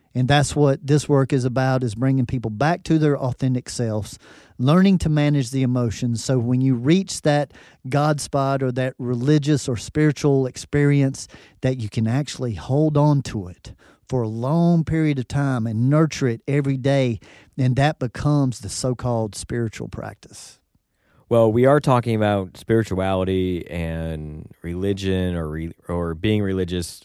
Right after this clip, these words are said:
Speaker 2: faith, trust. So I wanted to bring in sin because it's something that just came to mind when you were just talking about that, where you were,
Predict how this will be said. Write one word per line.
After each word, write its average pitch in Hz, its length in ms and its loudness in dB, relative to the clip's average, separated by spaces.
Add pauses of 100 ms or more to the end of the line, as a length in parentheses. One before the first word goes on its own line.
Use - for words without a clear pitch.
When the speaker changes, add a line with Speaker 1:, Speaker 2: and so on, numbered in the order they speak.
(120)
Speaker 2:
faith, 101 540 0
trust. 101 480 0 (400)
So 123 180 2
I 120 80 6
wanted 156 260 4
to 131 60 -4
bring 123 220 0
in 101 160 -2
sin 85 480 -4 (640)
because 110 320 -2
it's 101 100 -4
something 120 300 0
that 104 160 0
just 101 200 -4
came 101 240 -8
to 98 80 -12
mind 95 340 -4
when 92 260 -4
you 90 120 -4
were 92 120 -4
just 87 180 -8
talking 127 240 0
about 92 240 -2
that, 92 220 -4
where 95 160 -2
you 92 220 -4
were, 95 180 -2